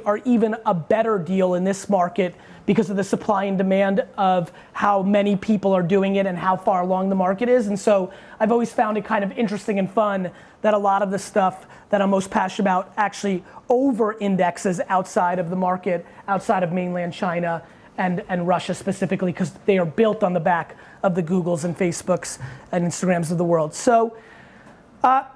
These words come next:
all right, so where do I wanna start? I, I think, you know, when I speak, I try to bring as much value for the net audience, and I think the biggest thing that I'd like to share first is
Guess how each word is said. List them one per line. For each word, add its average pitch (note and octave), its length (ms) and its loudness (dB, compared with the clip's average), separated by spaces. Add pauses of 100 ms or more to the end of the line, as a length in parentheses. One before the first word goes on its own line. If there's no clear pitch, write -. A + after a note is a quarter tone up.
all B3 100 0
right, G3+ 200 2
so - 140 2
where C4 100 4
do C4 80 4
I B3+ 80 4
wanna A#3+ 180 2
start? F3+ 380 0 (100)
I, A#3 200 2
I B3+ 80 2
think, D4+ 320 0 (540)
you C4 100 6
know, A#3 240 2 (100)
when A3+ 180 4
I A3+ 80 2
speak, A#3 440 0
I G#3 60 2
try A3 180 -2
to G#3 60 -2
bring G#3 180 0
as F3+ 100 -2
much G#3 200 -2
value G3 360 0
for F#3+ 320 0 (160)
the F#3 180 0
net F#3+ 540 2 (360)
audience, A3 520 2
and A3+ 160 0
I G#3 80 4
think G#3+ 280 -2
the G#3+ 80 2
biggest C4 500 0
thing A#3 180 2
that G#3 80 2
I'd G3+ 160 2
like G3 220 2
to G3+ 80 -4
share G3 320 0
first F#3+ 440 -2
is F#3 320 -2